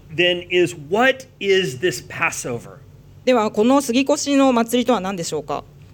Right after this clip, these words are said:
Speaker 1: Um, and I would encourage you to, to, to look at the whole passage we're gonna talk about in Exodus chapter twelve. We're gonna take a longer look at this when I preach through Exodus later this year,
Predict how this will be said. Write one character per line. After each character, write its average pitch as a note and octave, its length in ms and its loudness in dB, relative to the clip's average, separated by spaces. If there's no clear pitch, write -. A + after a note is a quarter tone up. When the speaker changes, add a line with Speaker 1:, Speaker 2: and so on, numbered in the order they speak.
Speaker 1:
Um, C#3+ 240 -2
and D#3 100 -2
I D#3+ 60 -2
would F3+ 100 -2
encourage F#3 560 -2
you G#3+ 60 -2
to, F3+ 320 -2
to, E3 260 -4
to F3+ 260 -2
look G#3+ 280 0
at A3+ 120 -2
the F3 260 -2
whole C4 460 0
passage E3 640 -4
we're D#3 180 -2
gonna D3+ 120 -2
talk D3+ 240 -2
about D3 280 2
in C#3+ 200 -6
Exodus D3 480 -6
chapter C#3 340 -6
twelve. C#3 460 -2
We're D#3+ 100 0
gonna G3 220 0
take G#3 240 -2
a D#3+ 40 -2
longer G3+ 640 0
look E3+ 260 -2
at E3 140 -2
this - 460 -4
when F#3+ 460 0
I D#3 140 0
preach G#3 440 -10
through F3+ 220 -2
Exodus F#3 560 -4
later E3+ 280 0
this D#3+ 300 -6
year, E3 400 -2